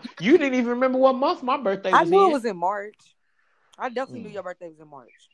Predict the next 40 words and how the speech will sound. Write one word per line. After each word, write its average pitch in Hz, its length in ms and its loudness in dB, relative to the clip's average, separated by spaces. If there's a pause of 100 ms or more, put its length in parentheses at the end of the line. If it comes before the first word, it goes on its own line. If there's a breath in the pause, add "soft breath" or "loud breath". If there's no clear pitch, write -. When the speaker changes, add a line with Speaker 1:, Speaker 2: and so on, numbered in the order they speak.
(320)
Speaker 1:
You 123 180 -8
didn't 147 200 0
know 147 140 2
if 147 100 -6
it 143 60 -2
was 117 160 -6
mid-March, 165 540 -2
early 165 200 -2
March, 165 280 -6
or 147 40 -12
late 143 240 -6
March. - 440 -20 (380)
Speaker 2:
That 185 180 -4
I 185 80 -6
did 170 140 -14
not 156 200 -14
know. 131 180 -20 (560 soft breath)
You 240 100 -6
know 311 120 6
Speaker 1:
See, 320 60 4
Speaker 2:
what? 330 100 6
Speaker 1:
you 302 80 4
with 254 80 6
Speaker 2:
I 294 60 6
Speaker 1:
your 233 60 -2
Speaker 2:
do 285 80 0
Speaker 1:
punk 330 120 4
Speaker 2:
know 294 180 6
it's, 277 160 -4
Speaker 1:
ass. - 180 -20 (120)
Speaker 2:
it's, 240 260 -4 (1000)
when's 233 240 -14
Saint 202 180 -6
Patty's 165 300 -10
Day? 139 220 -16 (1160)
It's 180 160 -12
mid, 208 300 -4
it's 185 120 -10
beginning 190 400 -10
March. 147 460 -14